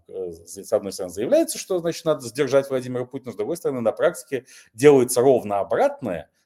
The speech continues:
только для того, чтобы подставить своего внутриполитического оппонента. Байден Трамп, а Трамп Байден. Ну, после чего Владимир Владимирович обращается, опять же, к своей, к глобальному югу, да простится нам,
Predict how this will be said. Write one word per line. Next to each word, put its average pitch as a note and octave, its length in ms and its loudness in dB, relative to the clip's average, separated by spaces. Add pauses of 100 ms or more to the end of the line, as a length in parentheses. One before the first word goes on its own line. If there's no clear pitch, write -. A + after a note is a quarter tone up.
только G3+ 240 0
для B2+ 120 -4
того, C3+ 140 -4
чтобы E3 180 -4
подставить C#3+ 580 4
своего B2 220 0
внутриполитического A#2 880 -6
оппонента. E2+ 460 -6
Байден F2 320 -6
Трамп, D3 280 -4
а G2 80 2
Трамп G#2+ 280 -4
Байден. - 180 -10 (1200)
Ну, E2+ 260 -14 (280)
после - 240 -12
чего D#3 240 -2
Владимир A#2 280 0
Владимирович G#2+ 260 -2
обращается, F#2 680 -4
опять F#2 220 -8
же, F#2 80 -18
к - 60 -20
своей, F#2 320 -4 (420)
к - 140 -20
глобальному B2 520 8
югу, G#2 580 -8
да A#2 100 -14
простится B2 500 -8
нам, B2 300 -4